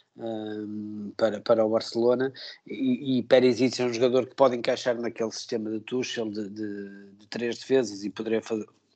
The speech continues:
poder, hum, fazer o corredor todo esquerdo, ehm, e é um jogador em, em final de contrato. Vamos ver como é que o Chelsea irá abordar este mercado com esta nova mudança de,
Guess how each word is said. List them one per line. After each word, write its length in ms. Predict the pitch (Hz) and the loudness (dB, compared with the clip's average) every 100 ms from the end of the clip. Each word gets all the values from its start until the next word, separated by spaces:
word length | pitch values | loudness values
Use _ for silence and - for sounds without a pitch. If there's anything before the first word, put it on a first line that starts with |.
| - | -8
poder, 360 | 120 113 107 | -2 0 0
hum, 240 | 110 107 104 | -2 -8 -10
fazer 300 | - 117 117 | -4 2 4
o 60 | 110 | 4
corredor 420 | - 107 110 113 | 0 0 4 4
todo 260 | - 117 101 | 4 2 2
esquerdo, 500 | - - 123 117 - - - - - | -4 2 2 2 -6 -12 -12 -14 -12
ehm, 400 | 123 117 117 117 123 | 0 2 4 2 -2
e 180 | 120 131 | 4 6
é 60 | |
um 80 | 127 | 6
jogador 300 | 117 131 131 | 4 6 6
em, 440 | 127 123 135 127 | 2 0 -2 -2
em 40 | 123 | -4
final 300 | - 127 127 | 0 2 2
de 60 | |
contrato. 500 | 120 139 156 156 151 - - - _ | 2 4 6 6 4 -18 -20 -20 _
Vamos 280 | 135 139 120 | 2 2 2
ver 160 | 131 135 | -2 -2
como 180 | 131 | -4
é 60 | 131 | -6
que 100 | - | -6
o 40 | |
Chelsea 360 | - 139 120 131 | -6 -6 -4 -6
irá 280 | 123 127 123 | -4 0 -2
abordar 420 | 120 120 127 123 | -2 -6 -2 -2
este 260 | 123 - 120 | -4 -10 -12
mercado 400 | 117 135 123 - | -4 0 0 -2
com 140 | 110 | -10
esta 200 | 107 113 | -10 -12
nova 400 | 110 110 104 110 | -12 -16 -18 -18
mudança 540 | 110 110 113 107 - | -16 -14 -12 -12 -12
de, 340 | 107 110 104 | -12 -10 -10